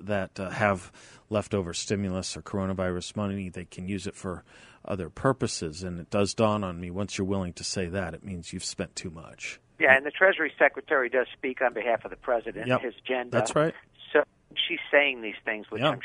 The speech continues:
Speaker 2: sure has been discussed
Speaker 1: Oh, yes. Oh, yes.
Speaker 2: with the administration.
Speaker 1: Oh,
Speaker 2: So
Speaker 1: that's
Speaker 2: you're
Speaker 1: right.
Speaker 2: prob-, probably on the right track. I hope so.
Speaker 1: Hopefully. That'd be interesting.
Speaker 2: Yes.
Speaker 1: Hey, J D.
Speaker 2: But, I mean, it is,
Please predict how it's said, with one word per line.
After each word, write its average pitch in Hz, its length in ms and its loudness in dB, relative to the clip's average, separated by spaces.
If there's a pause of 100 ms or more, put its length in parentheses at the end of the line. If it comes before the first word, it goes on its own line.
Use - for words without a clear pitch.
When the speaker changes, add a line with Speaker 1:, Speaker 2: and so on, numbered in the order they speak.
(100)
Speaker 2:
sure 113 320 4
has 120 140 2
been 117 180 -8
discussed 104 360 2
Speaker 1:
Oh, 151 160 10
yes. 127 380 4
Oh, 110 160 -2
yes. 117 140 0
Speaker 2:
with 98 120 -2
the 107 100 -2
administration. 98 640 -4
Speaker 1:
Oh, 110 160 6
Speaker 2:
So 104 80 6
Speaker 1:
that's 107 180 4
Speaker 2:
you're 104 120 4
Speaker 1:
right. 92 80 4
Speaker 2:
prob-, 120 280 6 (440)
probably 123 420 8
on 117 80 6
the 113 80 0
right 110 180 8
track. 113 300 4
I 98 40 4
hope 107 260 0
so. 98 260 4
Speaker 1:
Hopefully. 92 600 2
That'd 107 220 -8
be 120 140 0
interesting. 101 520 0
Speaker 2:
Yes. - 80 -12
Speaker 1:
Hey, 190 160 2
J - 160 0
D. - 20 4
Speaker 2:
But, 220 140 10
I 214 120 10
mean, 220 160 0
it 208 140 4
is, 208 120 6